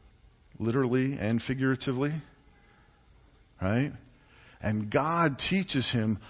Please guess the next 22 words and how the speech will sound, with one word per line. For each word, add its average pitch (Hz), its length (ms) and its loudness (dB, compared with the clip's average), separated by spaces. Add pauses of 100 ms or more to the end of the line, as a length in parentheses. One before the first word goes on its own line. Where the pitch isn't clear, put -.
about 131 500 0
the 123 100 0
gospel. 139 640 0 (120)
He 190 120 0
doesn't 165 280 4
learn 151 500 6
it 104 140 2 (200)
from 139 180 4
any 139 180 6
but 131 360 4
any 139 140 4
human. 123 720 2 (400)
Now, 147 320 6 (320)
Paul 233 420 8
was 202 600 6
trained 202 680 2
by 139 140 6
one 170 240 4
of 170 80 0
the 143 100 4
best 160 680 0 (160)
Pharisees, 127 1040 0